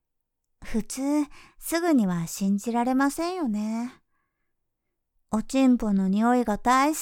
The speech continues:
きで、好みのタイプは新陳代謝のいい男性です。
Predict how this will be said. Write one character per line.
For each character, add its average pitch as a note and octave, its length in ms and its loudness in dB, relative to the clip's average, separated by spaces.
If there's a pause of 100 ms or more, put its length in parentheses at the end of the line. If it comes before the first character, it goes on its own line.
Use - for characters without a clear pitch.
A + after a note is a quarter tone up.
き A3+ 100 -10
で、 G#3 320 -8 (760)
好 F#4 140 2 (140)
み C#4+ 80 6
の G#3 140 2
タ G#3 180 -8
イ G3+ 80 -8
プ G3 160 -8
は G3 240 -6 (340)
新 B3 300 0
陳 B3 220 0
代 B3+ 200 2
謝 A#3 140 -4
の F#3+ 140 0
い C#4+ 200 2
い D4 60 0
男 A#3 240 0
性 A3+ 260 -6
で C4+ 160 -4
す。 - 180 -14